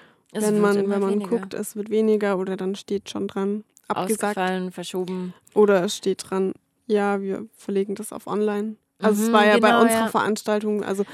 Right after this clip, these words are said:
Speaker 2: äh, wir beide, wir, ähm, am, letzte Woche war ja, war
Speaker 1: Nee,
Speaker 2: das
Speaker 1: diese
Speaker 2: letzte
Speaker 1: Woche,
Speaker 2: Woche?
Speaker 1: das war am
Speaker 2: Ja, aber letzte Woche war am fünfundzwanzigsten war der Welttag gegen Sexu-,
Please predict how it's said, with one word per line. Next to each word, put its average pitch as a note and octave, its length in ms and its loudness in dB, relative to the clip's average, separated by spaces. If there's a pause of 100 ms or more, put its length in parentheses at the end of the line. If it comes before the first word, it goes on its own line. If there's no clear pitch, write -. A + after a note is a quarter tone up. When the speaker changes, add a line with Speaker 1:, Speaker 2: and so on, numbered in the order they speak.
(280)
Speaker 2:
äh, G3+ 280 4 (340)
wir G3+ 180 -2
beide, G3 320 0
wir, F#3 400 -2
ähm, F#3+ 480 -2 (160)
am, F#3+ 380 -2 (160)
letzte G3+ 400 -6
Woche G3+ 440 -2 (240)
war G3 200 -10
ja, - 100 -10 (320)
war A3 160 -12
Speaker 1:
Nee, G3+ 120 2
Speaker 2:
das D4 180 -2
Speaker 1:
diese E4+ 60 2
Speaker 2:
letzte A3 100 0
Speaker 1:
Woche, G3 160 6
Speaker 2:
Woche? G3 100 0
Speaker 1:
das G3+ 260 0
war G3 200 0
am F#3+ 160 0
Speaker 2:
Ja, A3+ 240 6
aber G#3+ 120 -2
letzte A#3 380 -2
Woche A#3 260 -4
war G3+ 160 -2
am G#3 120 -4
fünfundzwanzigsten A3+ 960 -4
war G3 120 -4
der G3 380 -6
Welttag G#3 460 -6
gegen G3+ 340 -6
Sexu-, - 520 -16